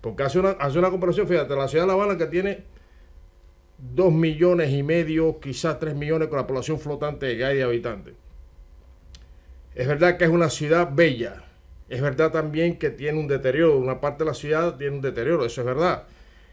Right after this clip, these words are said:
Pero hay que ver las personas que viven en la ciudad de La Habana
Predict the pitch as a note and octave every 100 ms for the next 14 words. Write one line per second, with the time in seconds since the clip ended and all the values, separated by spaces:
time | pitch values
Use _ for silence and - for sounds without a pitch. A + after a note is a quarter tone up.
0 | - - G#2+ C#3 C#3+ E3+ F3 G3+ G#3+ -
1 | - - - B2+ B2+ C#3+ C#3+ - - C3+
2 | A#2+ - G3+ G3+ E3 D#3 - - - -
3 | - - _ B2+ A#2+ E3 D3+ B2 A2+ A#2+
4 | D3+ F3 E3+ F3 F3+